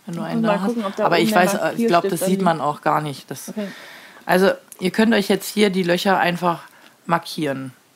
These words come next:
Speaker 2: Punkt.
Speaker 1: Mit einem Punkt, genau, Punkt. Mit
Speaker 2: Und
Speaker 1: einem,
Speaker 2: da
Speaker 1: ja, wenn man
Speaker 2: vorne
Speaker 1: diese
Speaker 2: wäre ein schwarzer Stift noch, vielleicht siehst du den. Da kannst du da drüber greifen.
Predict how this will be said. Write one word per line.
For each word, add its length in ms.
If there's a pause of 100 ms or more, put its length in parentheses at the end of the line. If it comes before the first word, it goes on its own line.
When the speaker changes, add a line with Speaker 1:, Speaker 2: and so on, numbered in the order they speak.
(1500)
Speaker 2:
Punkt. 300 (300)
Speaker 1:
Mit 220
einem 280 (200)
Punkt, 280
genau, 240
Punkt. 320 (760)
Mit 120
Speaker 2:
Und 80
Speaker 1:
einem, 80
Speaker 2:
da 100
Speaker 1:
ja, 160
wenn 80
man 140
Speaker 2:
vorne 40
Speaker 1:
diese 120
Speaker 2:
wäre 160
ein 160
schwarzer 500
Stift 340
noch, 160
vielleicht 300
siehst 200
du 40
den. 300 (1500)
Da 280 (140)
kannst 300
du 40
da 100
drüber 300
greifen. 480